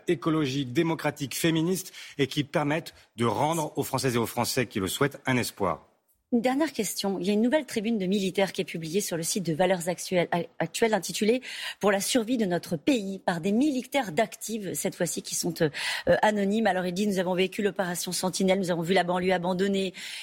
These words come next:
Speaker 2: les accommodements avec la délinquance, nous avons subi les tentatives d'instrumentalisation de plusieurs communautés religieuses pour qui la France ne si-, signifie plus rien. Ça vous inquiète, ces tribunes ?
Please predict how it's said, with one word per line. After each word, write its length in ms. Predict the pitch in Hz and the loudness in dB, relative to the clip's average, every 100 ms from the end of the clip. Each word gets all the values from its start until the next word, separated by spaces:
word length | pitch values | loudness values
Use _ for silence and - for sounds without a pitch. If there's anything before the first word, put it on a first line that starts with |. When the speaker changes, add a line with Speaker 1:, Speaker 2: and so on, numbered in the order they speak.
| - | -2
Speaker 2:
les 140 | 185 | 2
accommodements 600 | 208 220 208 214 214 202 196 - - | 2 2 0 0 2 0 -2 -12 -2
avec 260 | 190 190 196 | 0 0 0
la 100 | 190 | 0
délinquance, 640 | 160 220 220 - 196 196 180 | 2 2 0 -2 -4 -4 -4
nous 80 | |
avons 200 | 185 202 | -2 -2
subi 480 | 202 - 214 190 202 - - - | -2 -2 -2 -2 -4 -6 -10 -2
les 120 | 180 | 0
tentatives 480 | 214 208 190 226 190 | 2 2 0 0 0
d'instrumentalisation 800 | 185 - 190 185 180 180 180 | 0 2 0 2 0 0 0
de 80 | 214 | 0
plusieurs 260 | 170 180 190 | 0 -2 0
communautés 400 | 185 185 180 214 | 0 0 2 0
religieuses 440 | 185 165 190 - - - - | 0 -2 -2 -2 -6 -12 -12
pour 120 | 165 | -6
qui 120 | - | 2
la 100 | 202 | 2
France 300 | 165 156 196 170 | 2 -2 -4 -2
ne 40 | |
si-, 520 | - - - 185 - | -4 -4 -2 0 0
signifie 420 | - 185 156 240 240 _ | -2 0 0 0 -4 _
plus 140 | - | -2
rien. 480 | 190 127 156 160 160 - _ _ _ | -2 0 2 4 2 -4 _ _ _
Ça 120 | - | -6
vous 120 | 196 | 0
inquiète, 420 | 220 165 214 226 - | 0 2 0 -2 -10
ces 160 | - 180 | -12 -10
tribunes ? 380 | - 165 190 | -8 -4 -2